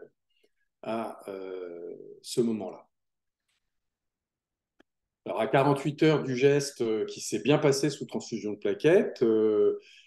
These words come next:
euh, il, euh, il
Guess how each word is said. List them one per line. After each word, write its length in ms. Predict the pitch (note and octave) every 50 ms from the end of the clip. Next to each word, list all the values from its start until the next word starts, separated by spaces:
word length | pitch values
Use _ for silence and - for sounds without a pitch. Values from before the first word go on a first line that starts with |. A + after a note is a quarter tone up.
| _ _ _ _ -
euh, 1200 | A#2 A2 G#2+ G#2 G#2 G2+ G2 G2+ F#2+ F#2+ F#2+ F#2 F2+ F#2 F#2+ - - - - - - - - - - - - - - - _ _ _
il, 280 | - A2 A2 G#2+ G#2 G#2
euh, 720 | G2+ G2+ G2 G2 F#2+ F#2+ F#2 F#2 F#2 F2+ F2+ F2+ F2+ F2+
il 300 | F2+ F2+ F2 F2 F2+ _